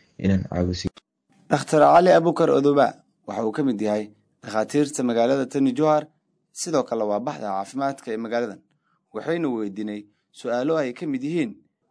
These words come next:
Speaker 2: waa maxay tubaakadu marka laga eego dhinaca sayniska, iyo sidoo kale sida aragti ahaanba bini'aadamku ay uga falceliyaan marka uu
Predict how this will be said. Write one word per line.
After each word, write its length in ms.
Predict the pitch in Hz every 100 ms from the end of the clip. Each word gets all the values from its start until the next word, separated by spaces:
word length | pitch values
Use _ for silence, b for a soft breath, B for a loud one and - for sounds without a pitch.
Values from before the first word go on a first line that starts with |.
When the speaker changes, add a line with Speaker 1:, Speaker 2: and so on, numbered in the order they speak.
| _ _
Speaker 2:
waa 200 | - 180
maxay 420 | 135 - 104 104 - _
tubaakadu 520 | 120 113 113 151 117 92 _ _ _ _ _ _ -
marka 280 | 170 -
laga 280 | 139 147 170
eego 320 | 113 104 98 101 _ _ _ -
dhinaca 360 | 170 143 104 101
sayniska, 560 | - 127 98 - - 104 _ _ _
iyo 160 | 110 135
sidoo 280 | 180 151 120
kale 220 | 104 101 - _ _
sida 260 | - 156 135
aragti 360 | 110 107 - 123
ahaanba 380 | 123 160 156 143 135 _ _ -
bini'aadamku 680 | 147 151 170 170 127 113 123
ay 100 | 113
uga 160 | 135 165
falceliyaan 640 | 135 110 110 120 117 101 101 _ _ _
marka 320 | 110 143 - 104
uu 240 | 95 92